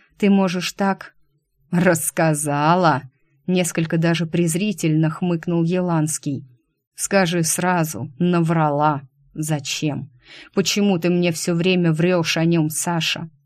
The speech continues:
Ты же не умеешь. Сначала ты говорила, что общаешься со своим бывшим,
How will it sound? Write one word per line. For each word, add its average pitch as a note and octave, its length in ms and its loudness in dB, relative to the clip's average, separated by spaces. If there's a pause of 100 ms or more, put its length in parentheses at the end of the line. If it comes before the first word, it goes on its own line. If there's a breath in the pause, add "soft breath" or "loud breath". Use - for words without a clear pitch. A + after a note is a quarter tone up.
Ты A3+ 80 0
же E3+ 160 2
не E3+ 160 2
умеешь. E3 720 2 (400 loud breath)
Сначала D#3+ 600 0
ты E3 100 -2
говорила, D3+ 500 2
что D3+ 260 -2
общаешься D#3 600 -2
со D#3+ 140 -8
своим D#3 440 0
бывшим, D#3 560 -2